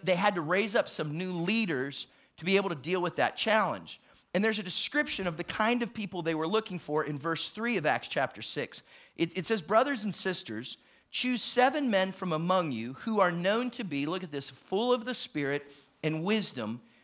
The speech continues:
We will turn this responsibility over to them." Then when you get to verse five, they start to name the ones that they've chosen. And look at this. It says, "This proposal pleased the whole group, and they chose Stephen,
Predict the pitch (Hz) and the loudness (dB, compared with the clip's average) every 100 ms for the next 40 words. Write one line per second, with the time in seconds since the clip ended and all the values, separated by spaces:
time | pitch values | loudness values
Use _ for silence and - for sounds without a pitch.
0 | _ 165 220 214 196 208 180 151 214 247 | _ -2 0 0 0 0 0 0 0 0
1 | - - 196 170 - 151 214 180 113 113 | -2 -4 0 0 0 0 0 2 0 -2
2 | 135 _ _ - 233 226 143 110 147 - | -6 _ _ 2 4 4 0 -6 -8 -8
3 | - 190 233 131 107 - _ 208 233 226 | -6 2 2 2 -4 -18 _ 0 0 0
4 | 233 233 175 175 - - 247 247 165 165 | -2 -4 -4 -2 -2 4 6 8 6 2
5 | 160 185 - 208 202 185 165 185 226 262 | 0 -2 0 -2 -2 -4 0 2 2 0
6 | 220 170 165 160 156 151 131 131 - 247 | -2 0 0 0 -6 -4 -4 -2 0 2
7 | 233 165 107 101 143 - - - 190 262 | 2 0 -4 -8 -10 -18 -20 -4 0 2
8 | - - 233 - 165 151 196 165 208 - | 0 0 0 0 -4 -2 -2 -2 -4 -4
9 | 165 233 220 190 170 247 262 - 226 214 | -2 2 2 0 -4 -2 -2 0 0 0
10 | 180 135 131 - - _ _ 175 202 185 | 0 -4 -6 -8 -20 _ _ 0 2 0
11 | 202 170 - - 247 254 151 107 147 | -2 0 0 0 0 0 0 -4 -6